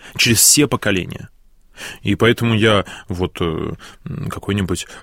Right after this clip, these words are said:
э, Федор, сижу там на работе и думаю: "Что же Господь сегодня от меня хочет?" Взял, сейчас на любом смартфоне можно открыть Евангелие.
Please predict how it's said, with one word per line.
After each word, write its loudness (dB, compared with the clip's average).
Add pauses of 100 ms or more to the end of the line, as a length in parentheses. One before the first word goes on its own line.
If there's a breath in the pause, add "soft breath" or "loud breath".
э, -2
Федор, -2 (180 loud breath)
сижу 0
там -2
на 0
работе -2
и -4
думаю: -2 (100)
"Что 0
же 0
Господь 0
сегодня 0
от -4
меня 0
хочет?" -6 (240 loud breath)
Взял, 4 (180 loud breath)
сейчас 0
на 2
любом 4
смартфоне 0
можно -2
открыть -2
Евангелие. -2